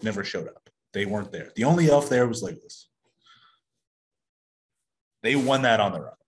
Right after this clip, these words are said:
Now, I think they did it because the War of the Ring in the books, the elves are off fighting other places. Like, they're not just sitting around on their hands doing nothing. They're fighting in other places, and I think it was a good way to illustrate the fact that they were fighting in other places,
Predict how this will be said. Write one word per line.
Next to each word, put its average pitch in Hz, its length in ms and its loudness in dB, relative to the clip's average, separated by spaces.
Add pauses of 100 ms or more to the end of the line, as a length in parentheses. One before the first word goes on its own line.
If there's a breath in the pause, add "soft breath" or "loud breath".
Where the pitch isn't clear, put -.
(600)
Now, 120 460 0
I 117 80 -2
think 120 320 -6
they 101 300 -8
did 147 180 2
it - 280 0
because 101 600 -4
the 110 100 -6
War 120 160 -2
of 101 60 -6
the 113 80 -4
Ring 107 100 -4
in 98 60 -6
the 95 60 -8
books, - 540 -10 (440)
the 113 60 -4
elves 123 300 0
are 104 120 0
off 104 240 -4
fighting 95 340 -2
other 90 140 -14
places. - 680 -14 (180)
Like, - 100 -12
they're 113 100 -2
not 113 200 0
just - 320 -12 (200)
sitting 98 260 -8
around 90 140 -12
on 85 60 -12
their 85 120 -12
hands 85 160 -16
doing 80 180 -14
nothing. - 240 -16 (800 soft breath)
They're 113 60 -2
fighting 143 320 4
in 123 60 0
other 110 120 2
places, 110 480 -4
and 95 80 -12
I 107 60 -6
think 110 160 -8
it 110 40 -2
was 95 120 -6
a 87 40 -10
good 92 140 -8
way 101 140 -6
to - 120 -10
illustrate 101 540 -6
the - 60 -14
fact 113 320 -2
that 123 80 -10
they 123 80 -6
were 117 100 -4
fighting 117 240 -4
in 117 60 -6
other 113 120 -2
places, 120 680 -12